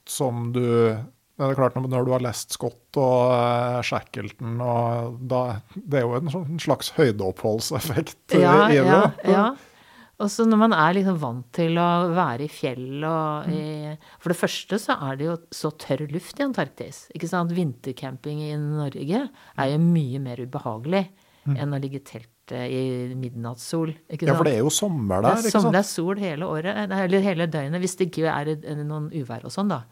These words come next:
Speaker 1: Mm.
Speaker 2: Så, så den, den, den delen var jo veldig behagelig. Jeg kunne bare sitte i en, i,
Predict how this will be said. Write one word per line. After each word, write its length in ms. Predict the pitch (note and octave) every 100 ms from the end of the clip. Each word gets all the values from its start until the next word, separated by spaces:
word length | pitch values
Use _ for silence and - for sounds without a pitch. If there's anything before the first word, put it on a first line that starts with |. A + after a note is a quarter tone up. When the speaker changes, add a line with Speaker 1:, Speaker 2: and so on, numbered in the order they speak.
| -
Speaker 1:
Mm. 220 | E3 C#3 E3+ - - _ _ _
Speaker 2:
Så, 320 | - - - F3 F3+
så 160 | F3+ D#3+
den, 300 | D#3 D3 D#3
den, 240 | D3+ D#3
den 260 | C#3 B2 C3+
delen 240 | D#3 A3
var 100 | F3
jo 80 | C#3
veldig 320 | C#3 C3+ A#2 B2+
behagelig. 440 | D3 C3 E3 A3+
Jeg 40 | G3
kunne 160 | D#3+
bare 120 | D#3+ C#3
sitte 380 | - D3 -
i 60 | A#2+
en, 100 | C3
i, 220 | B2+ C#3